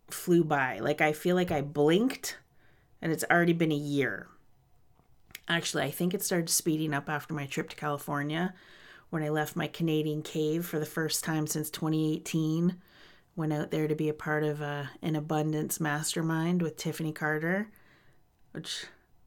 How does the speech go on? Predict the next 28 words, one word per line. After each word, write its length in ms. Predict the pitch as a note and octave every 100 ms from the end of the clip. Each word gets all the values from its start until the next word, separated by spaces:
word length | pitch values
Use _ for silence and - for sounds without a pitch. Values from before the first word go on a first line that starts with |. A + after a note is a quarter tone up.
| -
was 160 | D#3+
life-changing 680 | D#3 D3+ D3 E3+ F3 F3+ F3+
for 120 | F#3
me. 220 | F#3+ G#3
I'll 140 | G3+ D#3
just 440 | D3+ C#3+ - - - _
say 280 | - E3 D#3
that. 320 | D#3+ E3+ G#3 -
Had 220 | - D3+
some 340 | - D#3 D3 C#3 - - - - _ - -
awesome 800 | D#3+ D#3+ - - E3+ E3 D#3+ D3+ - - _ _ _
things 880 | - F#3 E3+ F3 G3 G#3 G#3+ - - -
released 640 | E3+ E3+ F#3+ F#3+ - -
from 240 | - E3 D#3+
me. 500 | E3+ G3+ A#3 B3+ C4 - - - _
Got 220 | E3 E3
to 80 | E3
meet 240 | D#3+ G3 -
some 160 | G#3+
amazing 440 | G#3+ G3+ G3+ G3+ G3
people. 460 | G#3 G#3 G3+ G#3 -
Talked 260 | - E3+ F3
about 240 | F3 E3
it 140 | E3 E3
in 160 | D#3+
an 100 | D#3+
episode, 640 | - D#3 D#3+ - D3+ D3+ D3 - - - - - - _ -
um, 600 | - D3 C#3+ C#3+ C#3+ C#3